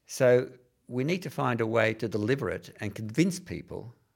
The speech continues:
that this is good for them. And it's hard to convince people to do something for thirty or forty years, you know, in your midlife, that's going to save you having dementia at the age of eighty.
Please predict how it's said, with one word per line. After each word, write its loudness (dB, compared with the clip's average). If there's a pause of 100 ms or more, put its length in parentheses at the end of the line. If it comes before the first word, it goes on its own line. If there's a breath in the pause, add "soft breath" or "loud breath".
(440)
that -12
this -4
is -8
good -4
for -10
them. -6 (480)
And 0
it's -10
hard -4
to -16
convince -2
people -4
to -10
do -2
something -8 (680)
for -4
thirty 2
or 0
forty 0
years, -2 (760 soft breath)
you -2
know, 2
in 0
your 0
midlife, 2
that's -10
going -2
to -6
save 2
you 0
having -4
dementia -4
at -10
the -6
age -4
of -10
eighty. -6